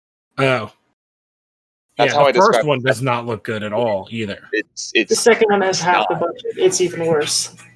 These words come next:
Speaker 1: All right, well, let's get started on
Speaker 2: And
Speaker 1: this
Speaker 2: ironically
Speaker 1: atrocity.
Speaker 2: written by Mark Guggenheim.
Speaker 1: Oh,
Speaker 3: By who?
Speaker 1: written by who?
Speaker 2: All right.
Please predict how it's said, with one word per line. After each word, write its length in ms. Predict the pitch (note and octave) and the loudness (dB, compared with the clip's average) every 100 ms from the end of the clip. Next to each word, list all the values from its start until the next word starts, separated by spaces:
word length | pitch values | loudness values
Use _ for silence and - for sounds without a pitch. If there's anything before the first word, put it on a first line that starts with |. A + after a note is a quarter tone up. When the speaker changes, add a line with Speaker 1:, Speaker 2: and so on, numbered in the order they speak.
| - - _ _ _ _ _ _ - | -20 -20 _ _ _ _ _ _ 0
Speaker 1:
All 60 | C3 | 2
right, 220 | A#2 A2+ | 2 2
well, 180 | D3+ D3+ | 0 2
let's 200 | G3+ - | 0 0
get 160 | G3 | -4
started 460 | - D#3+ D3 C#3+ C#3 | -2 2 4 4 0
on 100 | B2 | 0
Speaker 2:
And 120 | B2 | 2
Speaker 1:
this 80 | B2+ | 4
Speaker 2:
ironically 280 | C3 D#3+ - | 4 4 2
Speaker 1:
atrocity. 160 | A#2 B2 | 2 0
Speaker 2:
written 100 | B2 | 0
by 140 | C3 | 0
Mark 200 | A#2 B2 - | 2 0 0
Guggenheim. 380 | - - G2 - _ _ _ _ _ _ _ _ _ _ _ _ _ _ - | -18 -6 -6 -6 _ _ _ _ _ _ _ _ _ _ _ _ _ _ -2
Speaker 1:
Oh, 60 | F#3 | 2
Speaker 3:
By 160 | F3 | 4
who? 120 | E3+ | 6
Speaker 1:
written 140 | G#3 G3 | 6 6
by 140 | C3 | 2
who? 180 | B2 C#3 E3+ - _ _ _ | 4 2 2 -6 _ _ _
Speaker 2:
All 80 | F2+ | -4
right. 100 | F2 | -2